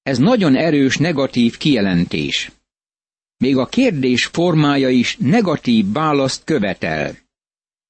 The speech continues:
Isten nem vetette el Izraelt, mint nemzetet. Az Isten nem vetette el az ő népét,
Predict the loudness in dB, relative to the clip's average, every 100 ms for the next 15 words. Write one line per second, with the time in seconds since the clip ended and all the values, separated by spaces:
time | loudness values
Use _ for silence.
0 | _ _ _ _ -4 -2 2 2 4 4
1 | 2 -2 -6 -4 -2 0 2 2 0 0
2 | 0 0 -2 0 2 2 2 2 0 -4
3 | -6 -10 -18 _ _ _ _ _ _ _
4 | _ _ _ -6 0 0 -2 -2 0 2
5 | 2 2 0 -4 -4 -4 -2 -2 0 2
6 | 4 2 0 0 -2 -2 -6